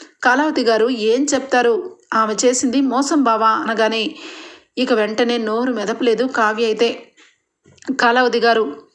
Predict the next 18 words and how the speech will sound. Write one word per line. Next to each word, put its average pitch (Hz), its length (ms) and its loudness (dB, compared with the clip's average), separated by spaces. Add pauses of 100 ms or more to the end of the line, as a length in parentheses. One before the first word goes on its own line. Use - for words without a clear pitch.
(200)
మీకు 233 220 -2
పెళ్ళి 247 360 2
అయ్యిందా 262 420 2
లేదా 233 400 2 (560)
చెప్పండి" 269 540 2 (180)
అని 247 200 0
చెప్పి 254 400 -2
చెయ్యి 247 180 2
తీసుకొని 240 420 -2
నెత్తి 226 260 -2
మీద 285 200 2
పెట్టుకొని 233 380 0
రాజు 226 360 0
అడుగుతాడు. 220 460 0 (420)
ఇక 214 140 -2
వెంటనే 214 720 -2 (300)
ఏం 254 220 2
మాట్లాడలేక, 233 720 0